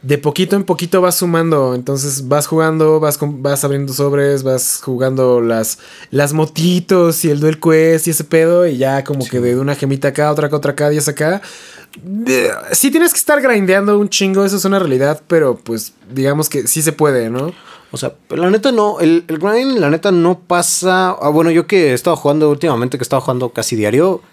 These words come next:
Speaker 2: no pasa de que le metas una hora al día, pero así es porque ya te fue, o sea, sí te tardaste y lo que quieras. Ah, por cierto, como dato curioso, eh,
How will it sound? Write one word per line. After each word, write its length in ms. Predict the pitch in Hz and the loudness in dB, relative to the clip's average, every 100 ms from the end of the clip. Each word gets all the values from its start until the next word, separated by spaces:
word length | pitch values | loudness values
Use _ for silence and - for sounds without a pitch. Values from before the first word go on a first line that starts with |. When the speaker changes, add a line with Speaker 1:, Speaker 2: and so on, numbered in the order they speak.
| _ _ - | _ _ -2
Speaker 2:
no 240 | 156 226 | 2 2
pasa 260 | 240 226 247 | 0 0 2
de 100 | - | 2
que 120 | 123 | 0
le 100 | 117 | 0
metas 340 | 127 139 143 151 | 0 0 0 0
una 200 | 147 131 | 2 2
hora 140 | 135 123 | 2 0
al 100 | 113 | -2
día, 240 | 110 90 | -4 -4
pero 140 | 110 107 | -4 -4
así 160 | 135 | -2
es 80 | 135 | -2
porque 260 | - 139 110 | -4 -2 -2
ya 200 | 110 - | -2 -2
te 100 | 113 | -4
fue, 640 | 117 107 107 107 107 98 | -2 0 0 0 -2 -6
o 60 | 95 | -10
sea, 120 | 110 | -10
sí 240 | - 117 110 | -8 -8 -6
te 120 | 127 | -4
tardaste 560 | 101 95 110 110 - | -4 -4 -2 -4 -6
y 260 | 98 90 87 | -6 -8 -10
lo 140 | 98 | -10
que 120 | 95 98 | -12 -6
quieras. 400 | 117 101 104 - - _ - - | -4 -4 -8 -16 -20 _ -20 -8
Ah, 160 | 131 131 | -4 -4
por 120 | 131 | -4
cierto, 440 | - 131 - 110 - - _ _ | -4 -2 -2 -4 -6 -20 _ _
como 140 | 120 120 | -6 -4
dato 160 | 143 | -2
curioso, 560 | 135 110 117 175 196 - - | 0 0 2 2 2 -2 -4
eh, 760 | 139 139 147 147 147 147 143 | 0 2 4 4 2 0 -2